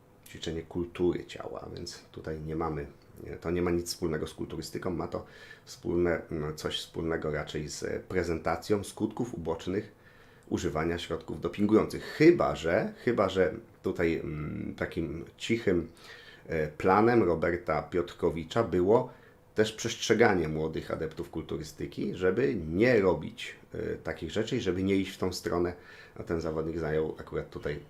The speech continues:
ostatnie miejsce, chyba czwarte, tak jak się nie mylę. A więc może Robert Piotrkowicz miał taki plan, żeby pokazać, czego nie wolno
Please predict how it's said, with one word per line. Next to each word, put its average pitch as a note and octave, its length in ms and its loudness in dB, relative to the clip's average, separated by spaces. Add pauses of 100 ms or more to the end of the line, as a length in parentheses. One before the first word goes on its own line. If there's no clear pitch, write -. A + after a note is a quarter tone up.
ostatnie - 440 -6
miejsce, D#2 380 -8
chyba E2 180 -8
czwarte, - 440 -4
tak - 160 -8
jak - 100 -8
się - 140 -10
nie D2+ 100 -6
mylę. A2+ 240 -4 (800)
A - 60 -12
więc D#2 160 -6
może F#2 400 2 (340)
Robert F2 300 2
Piotrkowicz E2+ 420 -4
miał E2+ 120 0
taki - 260 -2
plan, C#2 260 -6
żeby D#2 180 -2
pokazać, F2+ 640 -2 (360)
czego F#2 400 0
nie D#2+ 160 -4
wolno D2+ 500 -4